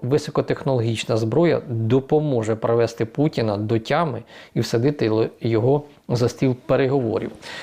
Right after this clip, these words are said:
саме для обговорення мирної угоди. Ну і також кілька джерел,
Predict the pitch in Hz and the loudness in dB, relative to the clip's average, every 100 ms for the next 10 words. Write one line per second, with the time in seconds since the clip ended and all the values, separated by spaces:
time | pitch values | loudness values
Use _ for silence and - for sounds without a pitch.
0 | - - 185 165 110 120 143 156 143 110 | -12 -2 0 0 0 0 0 -2 -4 0
1 | 113 123 135 131 - 123 139 117 107 104 | 0 2 2 0 -2 2 2 2 0 -2
2 | 104 113 110 104 101 - - - - - | -2 0 0 0 -4 -6 -12 -14 -8 2
3 | 180 156 147 - 120 - 123 - 113 120 | 2 2 0 -2 -6 -2 -2 0 0 2
4 | 131 170 | 2 2